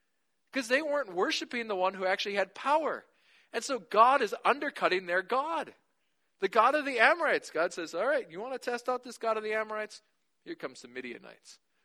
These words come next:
We'll see if your god of the Amorites is bigger than the god of the Midianites."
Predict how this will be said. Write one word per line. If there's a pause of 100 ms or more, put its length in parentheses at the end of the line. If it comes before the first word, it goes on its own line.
(180)
We'll
see
if
your
god
of
the
Amorites
is
bigger
than
the
god
of
the
Midianites."